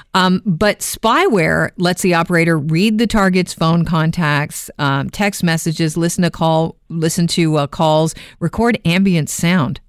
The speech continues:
by turning on the microphone, and, uh, a whole host of other things.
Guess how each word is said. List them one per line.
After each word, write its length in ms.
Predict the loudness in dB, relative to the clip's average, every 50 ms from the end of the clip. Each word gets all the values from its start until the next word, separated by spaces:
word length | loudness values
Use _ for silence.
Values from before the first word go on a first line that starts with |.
| _ -8
by 100 | -8 -6
turning 320 | -2 -2 0 0 2 2
on 140 | 2 0 0
the 60 | 0
microphone, 640 | -2 -2 -2 -4 -4 -4 -4 -4 -2 -2 -2 -4 -4 -6 -10 _ _ _ _ _ _ -2
and, 200 | 0 2 2 2
uh, 120 | 0 0 -2
a 120 | -2 -2
whole 240 | 0 2 2 2 2
host 280 | 2 2 0 0 0 -2
of 120 | -4 -2 -2
other 280 | -2 0 2 2 0
things. 420 | 0 0 0 0 0 0 -2 -6